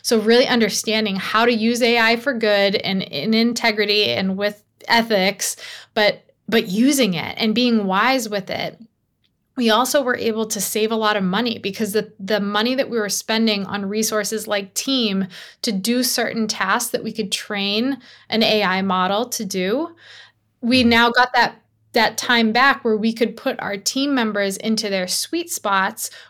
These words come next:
where they're operating at a higher caliber, at a higher level with more joy because they're doing more of what they love.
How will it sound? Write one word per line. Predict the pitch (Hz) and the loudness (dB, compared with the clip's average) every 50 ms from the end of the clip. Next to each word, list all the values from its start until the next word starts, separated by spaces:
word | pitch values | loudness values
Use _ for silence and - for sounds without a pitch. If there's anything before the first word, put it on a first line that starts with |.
| _ _ | _ _
where | 214 208 | -6 -2
they're | 196 220 247 285 - - | 2 4 4 6 6 6
operating | 254 247 247 247 254 240 226 214 214 208 196 | 4 4 4 2 0 0 2 0 0 -2 -2
at | 190 | -4
a | 185 | -4
higher | - - 214 214 220 254 269 | -2 0 2 2 2 2 0
caliber, | - - 240 233 226 226 220 220 214 214 208 | 0 0 2 2 2 2 2 2 2 2 2
at | 196 185 | 0 -2
a | 185 | -2
higher | - - 214 233 262 262 | 0 2 2 2 2 2
level | 247 226 214 220 208 208 | 0 0 0 0 -2 -2
with | 196 190 190 - 185 | -2 -6 -6 -4 -2
more | 190 196 202 214 226 240 | 0 0 2 2 2 0
joy | 233 226 226 247 240 233 226 226 220 | 0 0 0 0 2 4 4 2 2
because | 220 220 220 - 202 196 | 0 -2 -6 -8 -6 -6
they're | 190 190 | -6 -6
doing | 180 170 214 214 220 233 233 | -4 -4 -2 0 0 0 0
more | 233 233 240 | 0 0 0
of | 240 226 226 | -2 -2 -2
what | 233 233 233 | -4 -4 -2
they | 226 220 220 | -2 -4 -4
love. | 220 233 269 277 254 214 196 196 190 185 | -2 0 2 2 4 4 2 2 0 -4